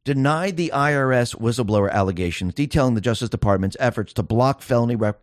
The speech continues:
recommendations against Hunter Biden. The House Ways and Means Committee, they released devastating depositions detailing accounts of Biden corruption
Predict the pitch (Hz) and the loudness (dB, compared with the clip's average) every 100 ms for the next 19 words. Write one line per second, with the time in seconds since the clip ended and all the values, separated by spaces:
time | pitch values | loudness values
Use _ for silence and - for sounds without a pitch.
0 | _ - 104 104 98 98 101 95 90 95 | _ -6 -4 -2 -2 -4 -4 -6 -2 -4
1 | 90 101 98 78 95 95 - - _ _ | -2 -2 -4 -4 -4 -6 -10 -16 _ _
2 | _ - _ - 110 120 165 240 233 139 | _ -20 _ -6 -4 -2 0 0 -2 0
3 | 147 170 180 165 160 147 143 151 139 - | 0 2 0 -4 -4 -2 0 0 -4 -4
4 | 127 135 110 - - _ - - _ 95 | 0 0 0 -4 -16 _ -20 -20 _ -4
5 | 147 233 214 226 220 180 180 160 - 131 | -2 0 0 -2 -2 -4 -4 -6 -8 -2
6 | 143 165 208 - 175 170 165 165 170 - | -2 0 -2 -2 -2 0 -2 -2 -6 -10
7 | _ - 143 165 175 147 151 147 135 - | _ -6 -2 0 0 0 0 0 -2 -2
8 | 214 - 170 156 135 - 131 131 107 120 | -6 -2 -2 0 -2 0 0 0 0 2
9 | 151 160 - 127 117 127 123 | 2 -2 0 0 0 -2 -2